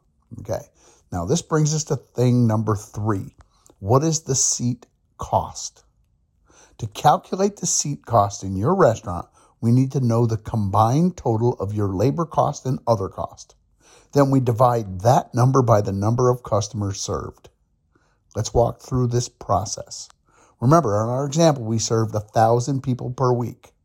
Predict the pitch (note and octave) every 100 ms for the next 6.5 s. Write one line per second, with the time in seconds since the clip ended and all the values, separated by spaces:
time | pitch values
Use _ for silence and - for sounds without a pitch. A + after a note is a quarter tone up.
0 | _ _ _ - _ - B2 A2+ G#2+ A2+
1 | A2+ - G#2+ - A2+ B2+ - B2+ A#2+ -
2 | - A#2+ B2+ A#2 A2+ - - A#2 - A#2
3 | - - D#3+ F2 - - _ _ _ -
4 | A#2+ A2+ - A2+ G2+ G#2 - _ - G#2+
5 | G2+ G#2+ G#2 - F#2+ G2 F2+ F2+ F2+ F2+
6 | - G#2+ G2+ - -